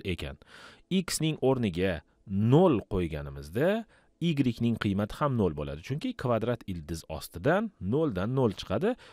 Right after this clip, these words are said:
Funksiyaning ilk nuqtasi mana bu yerda bo'ladi. X ning o'rniga bir qo'yganimizda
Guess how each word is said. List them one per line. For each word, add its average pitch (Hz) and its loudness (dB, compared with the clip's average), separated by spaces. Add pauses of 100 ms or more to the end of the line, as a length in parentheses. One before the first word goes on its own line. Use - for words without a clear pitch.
(120)
Funksiyaning 127 2 (280)
ilk 131 2 (180)
nuqtasi 131 -2 (280)
mana 151 0
bu 110 0
yerda 82 -4 (360)
bo'ladi. 82 2 (680)
X 208 -2
ning 175 0
o'rniga 123 2 (160)
bir 110 4 (100)
qo'yganimizda 87 2